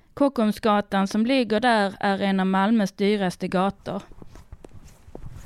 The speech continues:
Och lite om Kockums som låg där med sin verkstad, eh, mekaniska och gjuteri artonhundrafyrtio. Eh, det verkade där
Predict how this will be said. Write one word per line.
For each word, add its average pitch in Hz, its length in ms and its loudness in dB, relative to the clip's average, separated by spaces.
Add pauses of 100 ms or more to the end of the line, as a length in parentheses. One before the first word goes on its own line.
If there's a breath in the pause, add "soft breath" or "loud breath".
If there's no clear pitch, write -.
(1200 loud breath)
Och 220 60 -2
lite 254 360 0
om 240 240 2
Kockums 208 840 -2 (300)
som 226 200 0
låg 233 340 4
där 208 300 2
med 208 200 0
sin 202 160 -2
verkstad, 196 720 0 (260)
eh, 196 180 -2
mekaniska 202 720 0
och 190 80 2
gjuteri 190 720 0 (180)
artonhundrafyrtio. 196 1120 -2 (1300 soft breath)
Eh, 214 260 -2
det 226 100 0
verkade 233 720 2
där 214 360 2